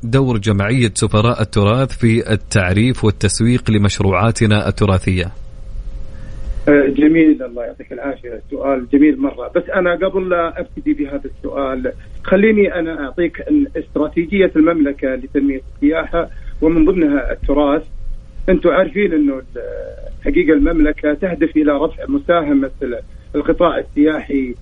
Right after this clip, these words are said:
Speaker 2: في الإنتاج المحلي من ثلاثة، آه، في المئة كما هو اليوم إلى أن يزيد عن خمسة عشر في المئة بحلول إن شاء الله عام عشرين ثلاثين. وكذلك أن القطاع يستهدف توفير مليون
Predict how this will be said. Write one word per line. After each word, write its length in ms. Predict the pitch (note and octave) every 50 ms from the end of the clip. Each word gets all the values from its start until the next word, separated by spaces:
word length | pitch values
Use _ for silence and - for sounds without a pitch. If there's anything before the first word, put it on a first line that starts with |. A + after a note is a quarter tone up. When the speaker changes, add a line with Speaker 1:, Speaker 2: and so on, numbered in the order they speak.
| - - - - - - - - - - -
Speaker 2:
في 60 | D#3
الإنتاج 500 | C#3+ C#3 D#3 D3+ - F3 E3+ D#3+ D3 D3
المحلي 480 | D3+ C#3+ D#3 D#3 - E3 E3 D#3+ D#3+ D#3
من 160 | D#3+ D#3+ D3
ثلاثة، 460 | - E3+ E3+ F3+ F3+ F3 - F3+ E3+
آه، 760 | D#3+ - E3 - - - C#3 C3+ C3+ C3 C3 - - - - - - -
في 60 | D3+
المئة 400 | D#3+ F3 F3+ F3 F#3 F#3+ F#3+ - - - - - - - - - - - -
كما 200 | F#3 F3+ F#3 F3+
هو 200 | E3+ F3 F3 F3
اليوم 460 | E3 D#3+ F3 F3+ F#3 F#3+ G#3 G#3 - - - - - - - - - F#3
إلى 300 | G3+ G3+ G3+ F#3+ F#3 G3
أن 120 | F#3+ F3+
يزيد 360 | F3+ E3+ C#3+ E3 F#3 F3+ - - D3+ D3+ C3+ B2+ -
عن 120 | E3 D#3+
خمسة 380 | D3 - E3 D#3 D3+ - E3 C#3
عشر 140 | D3 C#3+ -
في 60 | D#3+
المئة 280 | D#3 D#3 E3+ F3 F3
بحلول 480 | D#3+ D#3 - - D#3+ D#3+ E3+ E3+ D#3+ D3+
إن 60 | C#3+
شاء 200 | - - D#3 D3+
الله 160 | C#3 C#3 C#3
عام 460 | B2+ B2+ - C#3+ C#3+ C#3 C#3 C3+ C3 C3 B2+ C3 - - - - - - - - -
عشرين 440 | C#3+ C#3+ - E3 D#3 E3 D#3+ D3 C#3
ثلاثين. 680 | - C#3+ C#3 C#3+ C#3+ C#3 - D#3+ E3+ F#3+ G3+ G3+ - - - - - - - - - -
وكذلك 540 | D#3+ E3 - F#3+ F#3 G#3 G3+ F#3+ F3+ -
أن 120 | F3+ E3 E3
القطاع 360 | D#3 D3 - D#3+ - E3 D3
يستهدف 580 | E3 D#3+ - - G#3 G3 F3+ E3 - F#3 E3+ D#3+ - - D3 C#3 -
توفير 400 | E3 D#3+ D#3 - - F#3+ F3 D3
مليون 600 | D#3 D#3+ D#3 D#3 F3 F3+ F#3+ G3 G3+ G3+ F#3